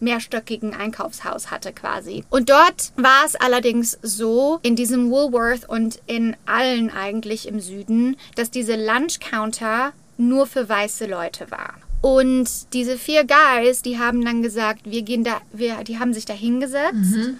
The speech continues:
Speaker 1: haben was bestellt. Denen wurde der Service natürlich verweigert,
Speaker 2: Mhm.
Speaker 1: weil sie schwarz waren. Und dann haben sie gesagt, wir gehen hier nicht weg, bis uns, bis wir auch Service bekommen.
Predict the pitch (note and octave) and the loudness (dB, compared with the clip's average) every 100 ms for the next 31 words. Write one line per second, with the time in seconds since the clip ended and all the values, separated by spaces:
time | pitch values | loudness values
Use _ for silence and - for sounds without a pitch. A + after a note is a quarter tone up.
0 | - B3+ A#3 A3 - A3 - - A3 A3+ | 0 2 2 -2 -4 -8 -6 -2 2 2
1 | D#4 C5+ - - - C4+ B3+ B3 B3 B3+ | 2 0 -6 -14 -4 0 2 4 6 6
2 | A#3+ A#3+ - B3 B3 C4 C4 A#3+ - A#3+ | 4 0 0 0 0 -2 -6 -6 -4 -2
3 | A#3+ A#3+ - - A#3+ G#3 A3 G3+ F#3+ G3 | -2 -4 -10 -8 -6 -2 2 4 4 4
4 | A3+ - A3+ A3+ A3 A#3 - G#3+ G#3+ A3 | 0 -4 -4 -2 -2 -6 -4 0 0 -2
5 | G#3 G#3 G#3+ B3 C4+ C4 A#3 A3 A3+ A3+ | -4 -2 -2 -2 -4 -2 -2 -2 0 0
6 | A#3 A#3 A3 A#3 A3 A3 A3 A#3 G3+ A3 | 0 -2 -2 -6 -4 -4 -4 -10 -8 -4
7 | A#3+ A#3+ A3 A#3 - - G#3 - - _ | -2 -2 -2 -2 -4 -6 -6 -6 -14 _
8 | _ A3 A#3 - - - - G#3+ A3 A3+ | _ -6 -6 -8 -14 -14 -8 -4 -4 -6
9 | - - A#3 G#3+ B3 G#3+ G#3 - - - | -12 -10 -8 -2 0 2 0 -2 -20 -8
10 | - A3 F#3+ - - - - - A#3+ | -2 0 -2 -8 -14 -10 -10 -10 -12